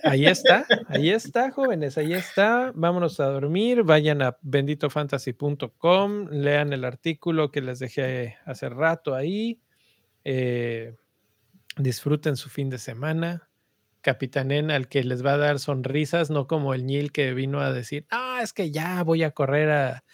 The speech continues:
a Fer Ñil Suter y no sé qué", que <laughs> pues sí, pues sí, no, no escuchas capitanes, no escuchas las <laughs>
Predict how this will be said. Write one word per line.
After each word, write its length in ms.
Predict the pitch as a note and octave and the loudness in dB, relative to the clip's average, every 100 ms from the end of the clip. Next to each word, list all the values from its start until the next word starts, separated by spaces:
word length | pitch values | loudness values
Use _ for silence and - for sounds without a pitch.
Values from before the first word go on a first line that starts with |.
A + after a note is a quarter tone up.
| - _ | -20 _
a 140 | - C3+ | -2 0
Fer 220 | - D3 | 2 2
Ñil 260 | D3 D3 C#3 | 2 0 -2
Suter 600 | - G3 G3+ F#3+ F3+ D#3+ | -8 -6 -6 -4 -4 -4
y 100 | D3 | -6
no 140 | D3 | -10
sé 180 | C#3 C3 _ | -12 -18 _
qué", 400 | - E3+ F#3+ F3+ | -16 -10 -8 -8
que 200 | - D3 - _ - - _ - | -8 -12 -14 _ -20 -20 _ -10
<laughs> 640 | - _ - - - - | -10 _ -20 -18 -16 -12
pues 140 | - B2+ | -8 -6
sí, 360 | D3+ F3+ B3+ G#3+ - | -4 -4 -4 -10 -12
pues 120 | B2+ | -10
sí, 280 | C3+ F3 - _ | -8 -8 -10 _
no, 200 | C3 B2+ | -8 -6
no 160 | D3+ D3 | 2 2
escuchas 460 | - E3 C#3+ F3+ | 2 -2 2 0
capitanes, 640 | - D3+ C#3 - D3 D#3 F3+ | 2 0 0 -2 -2 -2 -4
no 100 | C3 | -6
escuchas 440 | - C3+ - D3 | -8 -18 -12 -6
las 260 | C3+ A2 | -6 -8
<laughs> 80 | - | -12